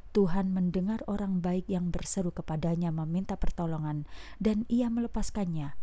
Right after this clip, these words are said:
dari segala kesulitannya. Tuhan dekat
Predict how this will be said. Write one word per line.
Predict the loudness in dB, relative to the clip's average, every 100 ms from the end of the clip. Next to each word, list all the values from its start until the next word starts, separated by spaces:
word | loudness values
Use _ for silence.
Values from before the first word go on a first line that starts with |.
| 0
dari | 0 0
segala | 0 0 0 0
kesulitannya. | 0 -2 -2 -2 -4 -4 -4 -6 -8 -8 -8 -8 -6 -8 -8 -10 -10 -10 -8 2
Tuhan | 2 2 0
dekat | -2 -2 -4